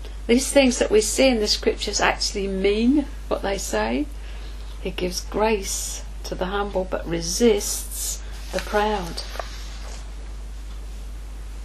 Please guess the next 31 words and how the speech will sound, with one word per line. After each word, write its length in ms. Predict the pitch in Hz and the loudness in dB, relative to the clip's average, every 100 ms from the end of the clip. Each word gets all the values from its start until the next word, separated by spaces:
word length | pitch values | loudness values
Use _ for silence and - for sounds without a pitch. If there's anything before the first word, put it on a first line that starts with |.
| - - | -10 -2
You 160 | 220 311 | 4 6
can 140 | 311 | 8
have 180 | 254 220 | 8 6
your 280 | 226 220 - | 2 2 4
own 320 | 214 214 202 | 4 4 4
revival, 640 | 185 190 202 220 202 160 | 2 2 4 4 4 4
actually, 440 | 151 - - 170 170 | 4 2 0 2 2
you 60 | |
know, 160 | 180 202 | 2 2
any 260 | 233 240 240 | 6 6 8
day 280 | 214 175 | 6 4
of 40 | 175 | 4
the 80 | 196 | 4
week, 300 | 247 226 - | 4 2 4
'cause 240 | 202 - - - - - | 4 4 -4 -12 -10 2
you 220 | 220 254 | 6 6
have 360 | 254 254 240 214 | 6 2 2 2
the 160 | 196 214 | 2 4
Holy 200 | 208 208 | 4 2
Spirit 400 | - 190 180 - | 0 4 4 4
within 400 | 185 190 208 196 | 0 2 2 0
you. 200 | 127 127 - - - - - - - | -2 -4 -10 -12 -12 -10 -10 -10 4
You 180 | 196 | 4
also 480 | - 254 311 - 214 | 10 10 8 6 4
have 300 | 180 175 165 170 | 2 -2 -2 -2
within 340 | 160 156 170 | 0 0 2
you 220 | 185 214 | 4 4
a 80 | - | 4
well, 480 | 180 190 233 165 156 - - - - - - - | 2 4 4 4 2 -4 -8 -8 -10 -10 -10 4
your 180 | 185 - | 6 8
own 420 | 214 254 262 247 | 8 8 8 6